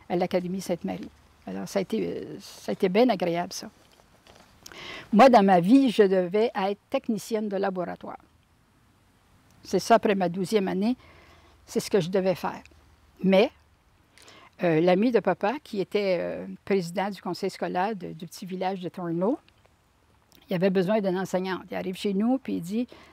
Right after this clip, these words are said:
Hey, j'ai besoin d'une de tes filles. » On était en mille neuf cent cinquante-neuf à ce moment-là. Puis, euh, là, ben, j'ai répondu à l'appel.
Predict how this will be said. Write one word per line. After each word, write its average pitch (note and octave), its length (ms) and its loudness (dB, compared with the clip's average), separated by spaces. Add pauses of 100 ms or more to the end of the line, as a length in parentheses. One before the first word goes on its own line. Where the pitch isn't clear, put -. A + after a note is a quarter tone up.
(100)
Hey, G#3 240 2
j'ai F#3+ 100 -2
besoin G3 320 -4
d'une G#3 180 -6
de G3 80 -4
tes G3 180 -8
filles. » G3 340 -10 (640)
On G3 120 0
était F3+ 180 0
en F3+ 80 2
mille G#3 160 -2
neuf A#3 120 -2
cent A3+ 120 -4
cinquante-neuf G3 600 -6
à F#3 40 -10
ce - 140 -10
moment-là. G#3+ 360 -8 (2500)
Puis, A3 300 6
euh, F#3+ 80 8
là, A#3+ 140 8
ben, G#3 180 4
j'ai G3+ 140 6
répondu B3 300 2
à C4+ 60 8
l'appel. A#3 400 4